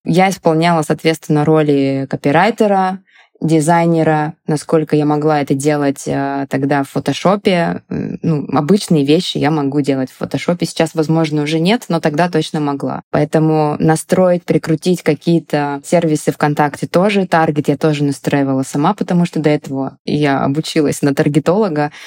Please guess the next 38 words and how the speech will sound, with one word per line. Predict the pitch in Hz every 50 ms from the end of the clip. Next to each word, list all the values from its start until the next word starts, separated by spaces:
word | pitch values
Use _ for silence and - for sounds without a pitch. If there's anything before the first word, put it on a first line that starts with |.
| - - - - - -
А, | 247 - 143 139 143 147 147 147 143
ну, | - - 180
то | 185
есть | 185 170
все | - 240 233
знания, | 175 190 208 208 202 180 170
которые | - 165 - 180 170 170 156
были | 151 180 175 170
до | 156 147 151
этого | 156 190 233 - 233 190 165
получены, | 151 - 151 147 147 147 - - 143 135
они | 135 151 202
как | 208 156 - -
раз, | 147 151 170 - - - -
э, | - - - - - - - -
очень | 170 170 - - 156 139
тогда | 139 135 139 151 147
пригодились. | - 147 135 - 135 131 139 135 135 131 131 135 - - -
И | - 151 151 147 147 147 147 147 147 147 143 143 143 _
первый | - 185 143 143 185 175
человек | - - 170 160 160 180 208 208 -
в | 175
нашей | 170 160 - -
команде | - 170 156 156 175 202 208 170 170
появился, | - - 151 151 143 143 156 170 185 175 - - 151 143 -
наверное, | - 156 143 139 143 156 170 180 165 156 147 143 139 143 - - _ -
ну, | 180 180
спустя | 175 - - 170 - - 180
несколько | 175 180 175 - - 175 165 - 170
месяцев, | 156 156 170 196 226 233 - 190 - 165 156
когда | - 165 160 151 160 165 180
мы | 180 165
поняли, | - - 170 185 196 190 180 160 160
что | - - - 156
мы | 156 165 175
не | 180 175
справляемся | 170 - - 156 143 151 160 165 165 156 147 147 - - - 143 143 143
уже | - - 147 143 143 156 156 156 151